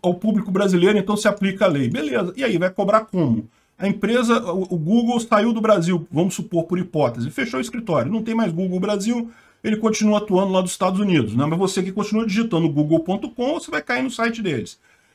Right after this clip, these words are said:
Então, o que que eles podem fazer? Ah, eles podem fazer um processo aqui no Brasil, mandar uma carta rogatória para os Estados Unidos, onde tá o Google,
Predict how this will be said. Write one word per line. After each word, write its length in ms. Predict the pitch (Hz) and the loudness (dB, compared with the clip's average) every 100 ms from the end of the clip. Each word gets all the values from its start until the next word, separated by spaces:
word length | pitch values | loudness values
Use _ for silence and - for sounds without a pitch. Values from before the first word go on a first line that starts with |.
| _ | _
Então, 300 | 233 233 214 | -4 2 0
o 60 | 214 | 0
que 120 | - | -2
que 100 | 233 | -2
eles 100 | 226 | -2
podem 280 | - 220 214 | 0 0 2
fazer? 340 | 214 170 151 - | 0 0 0 4
Ah, 140 | 226 | 4
eles 140 | 220 - | 4 2
podem 260 | 170 175 | 0 2
fazer 200 | 170 160 | 2 2
um 60 | 170 | 2
processo 440 | 185 170 147 147 | 2 0 0 -2
aqui 100 | 175 | -2
no 120 | 202 | -2
Brasil, 340 | 214 233 180 233 | 0 0 2 4
mandar 360 | 220 156 147 | 4 2 2
uma 140 | 165 - | 2 0
carta 400 | - 170 - 147 | 0 -2 -2 -4
rogatória 600 | 143 147 143 143 143 143 | -2 0 0 0 -2 -2
para 100 | - | -4
os 60 | |
Estados 280 | - 196 190 | -4 -2 0
Unidos, 300 | 214 220 240 | 2 2 2
onde 160 | 175 151 | -2 -2
tá 140 | 160 | -2
o 80 | 180 | -2
Google, 420 | 180 226 233 240 | 0 0 0 -2